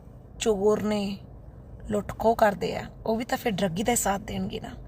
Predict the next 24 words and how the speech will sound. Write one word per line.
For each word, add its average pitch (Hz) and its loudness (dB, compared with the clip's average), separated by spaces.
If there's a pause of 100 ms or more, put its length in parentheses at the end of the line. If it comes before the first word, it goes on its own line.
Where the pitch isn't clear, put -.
(400)
ਹੁਣ 277 10
ਸਿਮਰਜੀਤ 349 8
ਮਾਨ 294 10
ਬਾਰੇ 302 10
ਕਿਹਨੂੰ 311 -2
ਨਹੀਂ 330 -2
ਪਤਾ 247 4
ਕਿ - -6
ਉਹਨੇ 254 6
ਪੰਜ 226 8
ਪੰਜ 226 4
ਲੱਖ 214 4
'ਚ - -4
ਚਿੱਠੀਆਂ 220 0
ਵੇਚੀਆਂ 185 -4
ਸੀ, - -10 (960)
ਬਾਹਰ 214 12
ਸਾਰੇ 220 4
ਕ੍ਰਿਮੀਨਲ 214 -2
ਪੀਪਲ 208 -4
ਨੂੰ 196 -2
ਭਜਾਇਆ, 196 0 (580)
ਠੀਕ 277 6
ਆ। 339 10